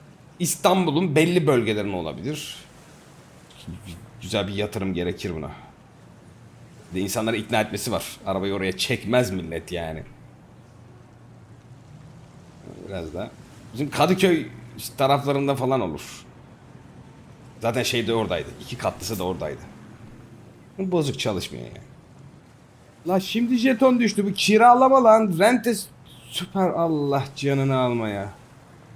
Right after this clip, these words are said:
Buraya ka-, daha koyamıyorsun. Available yedi. Total yirmi. Daha fazlasını koyamıyorsun ki buraya ya. Hepsi o.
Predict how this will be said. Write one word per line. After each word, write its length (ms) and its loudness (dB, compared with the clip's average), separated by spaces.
Buraya 160 6
ka-, 380 2
daha 200 6
koyamıyorsun. 640 4
Available 600 4
yedi. 400 6
Total 400 4
yirmi. 520 2
Daha 140 6
fazlasını 520 2
koyamıyorsun 580 4
ki 140 2
buraya 320 2
ya. 280 -2
Hepsi 360 4
o. 280 4